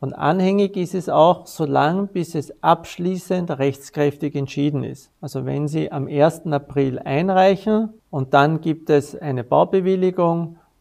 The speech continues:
und dann wird von Nachbarn Beschwerde erhoben und dann geht es noch ans Verwaltungsgericht, dann ist auch am Verwaltungsgericht immer noch dieses Verfahren anhängig. Man muss ein bisschen aufpassen, äh,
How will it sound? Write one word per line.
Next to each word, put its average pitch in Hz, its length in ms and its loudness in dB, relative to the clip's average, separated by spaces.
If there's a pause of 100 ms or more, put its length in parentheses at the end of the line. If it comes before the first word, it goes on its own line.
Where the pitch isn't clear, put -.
und 139 320 -6
dann 147 640 -2 (340)
wird 147 220 2
von 135 180 -4
Nachbarn 131 400 0
Beschwerde 143 520 0
erhoben 156 580 2 (320)
und 139 100 -8
dann 135 160 -2
geht 139 160 -2
es 131 140 -8
noch 135 140 -6
ans 131 140 -6
Verwaltungsgericht, 139 1120 0 (440)
dann 143 100 -4
ist 151 180 -6
auch 180 320 6
am 160 160 -4
Verwaltungsgericht 160 1000 -2
immer 196 360 -2
noch 175 240 -2
dieses 165 540 -6
Verfahren 135 640 -2 (420)
anhängig. 147 480 -2
Man 175 140 -2
muss 233 180 0
ein 202 80 0
bisschen 170 320 -4
aufpassen, 190 840 2 (500)
äh, 160 240 -2